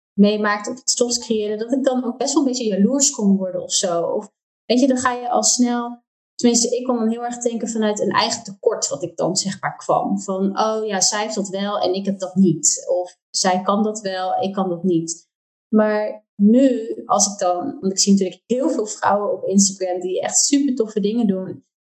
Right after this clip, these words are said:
En dat ik nu veel meer voel, "Wow, dat is echt super tof." En wat in-,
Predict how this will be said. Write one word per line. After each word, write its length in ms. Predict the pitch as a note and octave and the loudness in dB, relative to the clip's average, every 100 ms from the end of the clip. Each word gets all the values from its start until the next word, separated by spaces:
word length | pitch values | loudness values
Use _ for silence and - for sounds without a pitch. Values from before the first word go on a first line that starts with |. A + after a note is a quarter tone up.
| _ | _
En 240 | A#3 A#3 | 0 2
dat 200 | A3+ A3+ | 0 -2
ik 100 | G#3+ | 2
nu 220 | G3+ G#3+ G#3+ | 2 2 -2
veel 340 | - B3+ C#4 | 0 0 4
meer 160 | B3 G3 | 2 2
voel, 420 | - A3+ A3 A3 _ _ | -6 -8 -8 -12 _ _
"Wow, 460 | - G#3+ B3+ B3 A#3+ | -2 0 2 0 -2
dat 140 | B3+ | -4
is 140 | B3+ B3+ | -2 -2
echt 440 | B3+ A#3+ A#3+ - - | 0 0 -2 -8 -2
super 520 | - D4 D4 A#3+ G3 | 0 2 2 0 0
tof." 400 | D4 C4 G#3 - - | -2 -2 -4 -8 -2
En 560 | G#3 G#3 G#3+ G#3+ - | 0 0 0 -2 -2
wat 360 | G#3 A#3+ A#3+ _ | -4 -6 -10 _
in-, 480 | - A#3+ A#3+ A#3+ - | -2 4 4 2 -10